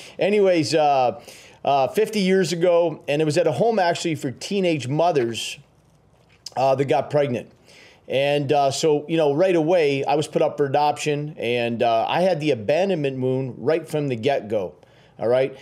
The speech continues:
You know, words, things are communicated, even though we may not understand them, and it's in the womb, and it's pre-memory, but things like, you know, "I don't want this baby,"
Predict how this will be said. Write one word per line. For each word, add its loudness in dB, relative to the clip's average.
You 2
know, 4
words, 2
things -2
are 2
communicated, 0
even 0
though 2
we 0
may 0
not 2
understand -2
them, -2
and -2
it's -6
in -4
the 0
womb, 0
and -2
it's -8
pre-memory, -2
but 0
things 0
like, 0
you 2
know, 2
"I 2
don't 2
want 0
this -6
baby," -2